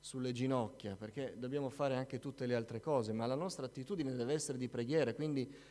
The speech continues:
ogni cosa che noi facciamo ci deve spingere alla preghiera, ogni pensiero si deve rivolgere al Signore. Dicevo, se la nostra vita deve essere una vita di preghiera, allora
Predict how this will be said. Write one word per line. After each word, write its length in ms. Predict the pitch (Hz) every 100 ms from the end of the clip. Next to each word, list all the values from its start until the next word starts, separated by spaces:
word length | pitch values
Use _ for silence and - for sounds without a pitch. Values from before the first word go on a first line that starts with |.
| - - -
ogni 260 | - 185 175
cosa 300 | 180 180 160
che 100 | 147
noi 100 | 156
facciamo 580 | 143 135 - 175 139 123
ci 120 | 135
deve 160 | 135 131
spingere 540 | - 185 190 131 120
alla 120 | 113
preghiera, 500 | 110 117 120 127 110
ogni 220 | 165 180
pensiero 540 | 165 147 139 - 165 127
si 100 | -
deve 160 | 131
rivolgere 460 | 135 135 151 139 123
al 80 | 117
Signore. 580 | - 123 113 101 110 - - - -
Dicevo, 360 | 156 160 175 147
se 120 | 165
la 120 | 165
nostra 360 | 226 226 147 135
vita 380 | 185 143 113
deve 160 | 110 113
essere 320 | 113 - 117
una 160 | 113 113
vita 220 | 123 117
di 100 | 113
preghiera, 500 | 120 117 113 101 110 - - - - - - -
allora 440 | 135 202 185 151